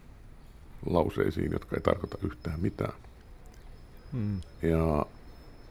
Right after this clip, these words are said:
Speaker 1: brändi on jokaiselle jotain, eikä oikeastaan kenellekään mitään, ja, ja silloin kaupallisia tuloksia saat-, ei,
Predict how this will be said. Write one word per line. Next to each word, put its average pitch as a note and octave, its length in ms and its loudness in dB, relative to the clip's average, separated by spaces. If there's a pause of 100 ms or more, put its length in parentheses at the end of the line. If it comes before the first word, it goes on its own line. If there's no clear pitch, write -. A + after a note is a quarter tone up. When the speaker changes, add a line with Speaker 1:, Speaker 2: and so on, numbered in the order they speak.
(100)
Speaker 1:
brändi F#2+ 280 10
on F2 60 12
jokaiselle E2 380 10
jotain, E2 560 6
eikä D#2 160 2
oikeastaan D2+ 400 2
kenellekään D2 600 4
mitään, D2 540 4
ja, C2+ 280 2
ja - 220 -4
silloin D2 520 4
kaupallisia C#2 500 6
tuloksia - 540 4 (960)
saat-, E2 200 2 (340)
ei, E2+ 120 6